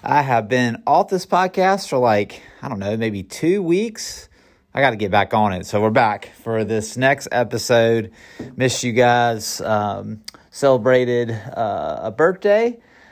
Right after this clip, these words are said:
uh, at the end of February. Uh, my daughter had a birthday at the end of February as well.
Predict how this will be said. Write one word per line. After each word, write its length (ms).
uh, 220
at 120
the 100
end 280
of 100
February. 880
Uh, 320
my 680
daughter 320
had 180
a 60
birthday 640
at 160
the 100
end 160
of 120
February 560
as 160
well. 520